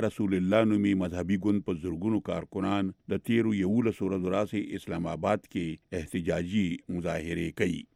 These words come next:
د امریکې مشهور اخبار واشنگټن پوسټ په خپله یو تازه ګڼه کې د اخبار د زنانه خبریالې پامیلا کانسټیبل د لبیک یا رسول الله اسلامي ډلې په شبو مظاهرو یو تفصیلي معلوماتي ریپورټ خور کړی دی.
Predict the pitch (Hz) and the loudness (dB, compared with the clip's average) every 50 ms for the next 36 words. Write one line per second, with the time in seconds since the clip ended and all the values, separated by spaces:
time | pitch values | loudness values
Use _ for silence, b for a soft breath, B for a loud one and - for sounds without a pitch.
0 | - - - - 135 123 120 123 123 - - 160 165 156 151 139 - 135 123 139 | 0 0 2 4 6 8 8 8 8 6 4 2 6 6 6 6 6 6 8 8
1 | 151 143 131 107 104 131 135 139 139 127 117 110 107 - 135 143 131 - 120 107 | 8 8 6 6 4 6 6 6 6 6 4 4 2 2 4 2 4 4 2 0
2 | 107 - - 120 127 110 - - 107 104 - - 120 117 113 110 104 98 95 - | 0 0 0 0 0 0 0 -4 -4 -4 -2 0 2 4 4 4 2 2 0 0
3 | 95 95 95 110 113 101 113 117 117 117 98 - 113 110 101 92 - - 95 82 | -2 0 2 0 0 2 2 0 0 0 0 0 -2 0 0 -2 -2 -4 -6 -4
4 | 78 82 104 110 107 98 98 92 80 92 90 87 85 90 104 101 - - 90 87 | 0 2 4 4 4 2 0 -2 -2 -2 -2 -2 -2 -2 -2 -2 -2 -4 -4 -2
5 | 87 87 87 95 101 107 107 98 85 82 80 _ - 113 101 95 98 107 120 117 | -2 -2 0 0 2 2 2 0 -2 -4 -4 _ 0 2 2 4 4 4 4 4
6 | 117 110 95 - - 92 95 90 - - - 110 110 107 110 107 104 98 - _ | 2 2 0 -2 -2 -2 -2 -2 -4 0 2 2 4 4 4 4 2 0 -4 _
7 | - 98 92 101 98 98 107 127 123 117 107 120 117 107 - 110 107 110 120 117 | -8 -2 2 4 4 6 6 4 4 4 4 2 2 2 2 2 4 4 4 4
8 | 113 95 - 113 98 92 92 90 90 95 104 110 - - - 98 - - 92 90 | 2 0 0 -2 -2 0 0 0 2 2 2 2 2 0 -4 -10 -6 -4 -2 0
9 | 98 104 107 98 95 104 104 104 92 - 95 87 - - 113 113 110 104 101 101 | 2 2 2 2 2 2 2 0 0 -2 -6 -6 -2 -2 0 0 0 2 2 2
10 | 92 90 87 87 87 90 87 101 107 107 101 98 92 - - 85 - - - 87 | 2 0 0 -2 -2 -2 0 0 0 2 0 0 -2 -4 -6 -8 -8 -6 -4 -2
11 | 90 107 107 101 95 90 87 85 87 87 87 - 107 98 95 85 - - 104 90 | 0 0 0 0 0 0 -2 -4 -4 -6 -6 -6 -4 -4 -4 -4 -2 -2 -2 -2
12 | 82 78 - - - - 107 95 92 90 - 113 101 95 92 87 87 87 | -2 -4 -8 -12 -8 -2 0 0 0 2 2 2 2 2 2 2 0 -2